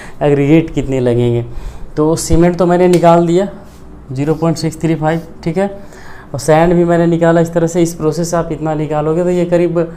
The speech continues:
पाँच या दस नंबर के question रहते हैं, तो आपको इतना ही करने में जो है, material बस निकाल देने में आपको जो है पाँच नंबर आ जाएंगे। अब देखिए कभी-कभी क्या होता है, cement bag में पूछा जाता है,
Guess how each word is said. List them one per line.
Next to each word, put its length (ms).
पाँच 260
या 80
दस 240
नंबर 220
के 120
question 320
रहते 260
हैं, 220
तो 100
आपको 520
इतना 280
ही 140
करने 300
में 140
जो 100
है, 200
material 480
बस 240
निकाल 340
देने 200
में 120
आपको 300
जो 100
है 200
पाँच 220
नंबर 260
आ 280
जाएंगे। 340
अब 120
देखिए 240
कभी-कभी 400
क्या 140
होता 160
है, 40
cement 400
bag 200
में 160
पूछा 280
जाता 340
है, 80